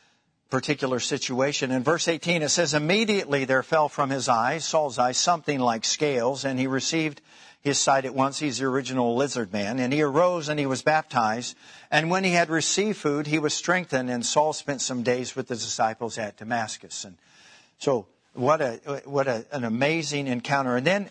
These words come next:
in Acts chapter twenty-one, and we're gonna finish with this. Everybody still with me?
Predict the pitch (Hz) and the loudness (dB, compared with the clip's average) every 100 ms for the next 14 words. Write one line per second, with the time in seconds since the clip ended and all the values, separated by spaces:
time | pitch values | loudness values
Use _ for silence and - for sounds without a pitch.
0 | - 135 127 147 165 - - 165 151 135 | -4 -4 0 0 0 -2 -2 0 0 -4
1 | - - 165 160 135 123 110 127 135 _ | -6 -2 0 0 0 0 0 -6 -12 _
2 | _ - 120 117 139 143 131 147 139 127 | _ -14 -6 -2 0 0 -2 -2 -4 -4
3 | 139 127 131 98 - 139 151 156 165 165 | -4 -2 -2 -4 0 0 2 2 2 2
4 | - 175 160 156 - 104 80 | -2 0 2 0 -2 -8 -10